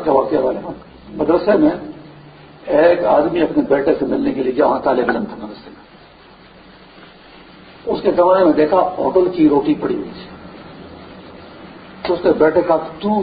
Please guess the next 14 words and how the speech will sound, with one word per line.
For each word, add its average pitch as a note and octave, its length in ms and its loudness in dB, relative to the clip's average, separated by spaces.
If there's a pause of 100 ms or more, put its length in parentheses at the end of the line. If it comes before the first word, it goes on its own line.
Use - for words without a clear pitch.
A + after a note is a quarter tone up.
(100)
ہوٹل C3 260 0
کی D#3 140 -2
روٹیاں A#3+ 380 2
کھاتا A3+ 260 0
ہے A3+ 40 0
مدرسے G3+ 380 0
میں G#3+ 140 0
رہتے A3 200 0
ہوئے، G#3+ 200 2 (720)
ہوٹل F#3+ 240 0
کا A#3 160 2
کھانا A#3 240 0
کھاتا A3 300 0
ہے؟" A3 120 -6